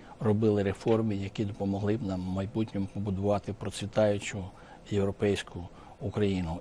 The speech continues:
І акцент на реформи є справді, е, серйозний. І ми саме в Україні розуміємо, що це наш чи не останній шанс, який треба використати, і справді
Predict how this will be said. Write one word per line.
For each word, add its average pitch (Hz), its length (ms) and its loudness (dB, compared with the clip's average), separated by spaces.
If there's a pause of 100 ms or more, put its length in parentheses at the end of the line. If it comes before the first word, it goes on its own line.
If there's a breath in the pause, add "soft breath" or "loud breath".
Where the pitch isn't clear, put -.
І 98 320 0 (280 soft breath)
акцент 131 540 0
на 110 80 0
реформи 92 520 -2
є 104 340 2
справді, 95 600 2 (420 soft breath)
е, 90 360 -4
серйозний. 127 680 2 (460 soft breath)
І 107 240 -4
ми 139 140 2
саме 160 300 2
в 127 60 4
Україні 117 360 2
розуміємо, 117 600 2
що 107 720 -2
це 117 200 0
наш 104 440 0 (120)
чи 107 300 -4 (240)
не 104 180 2
останній 101 600 -4
шанс, 120 460 -4 (340 soft breath)
який 110 280 0
треба 104 320 2
використати, 117 800 0 (400 loud breath)
і 104 80 -4
справді 113 580 4